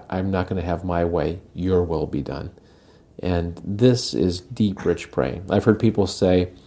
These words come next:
"Oh, when you pray, 'Your will be done,' at the end of a prayer, you're copping out, you're losing faith."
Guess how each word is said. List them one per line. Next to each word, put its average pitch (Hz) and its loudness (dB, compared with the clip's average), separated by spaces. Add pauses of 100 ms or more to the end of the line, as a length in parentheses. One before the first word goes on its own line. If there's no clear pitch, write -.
(300)
"Oh, 101 6
when 98 4
you 101 0
pray, 101 6
'Your 98 6
will 98 4
be 92 2
done,' 90 -2 (180)
at 90 -2
the 101 0
end 92 0
of 85 -4
a 87 -2
prayer, 87 4
you're 82 2
copping 85 0
out, 78 -2
you're 80 -4
losing 80 -4
faith." - -2